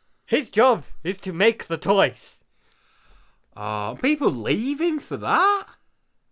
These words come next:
Speaker 1: Yeah, but imagine coming home from work one day and you smell of nothing but lube.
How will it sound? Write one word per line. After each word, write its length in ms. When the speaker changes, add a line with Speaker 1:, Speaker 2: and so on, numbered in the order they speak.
Speaker 1:
Yeah, 120
but 100
imagine 300
coming 240
home 120
from 180
work 260
one 160
day 160
and 100
you 60
smell 420
of 80
nothing 320
but 160
lube. 380